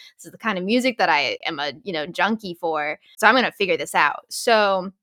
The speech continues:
I had a residency. I had a couple residencies in L A when I first moved there and, like, singer-songwriter things. And just, uh, over the course of a couple years, I was, like, slowly working up my production chops until, like, two, two thousand seventeen.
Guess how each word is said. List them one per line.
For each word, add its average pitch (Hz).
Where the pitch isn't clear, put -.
I 220
had 247
a 240
residency. 240
I 226
had 214
a 233
couple 226
residencies 247
in 262
L 262
A 262
when 220
I 202
first 190
moved 196
there 214
and, 180
like, 165
singer-songwriter 175
things. 208
And 220
just, 220
uh, 202
over 208
the 208
course 214
of 202
a 202
couple 185
years, 208
I 165
was, 175
like, 170
slowly 170
working 175
up 165
my 165
production 214
chops 180
until, 180
like, 160
two, 202
two 226
thousand 220
seventeen. 190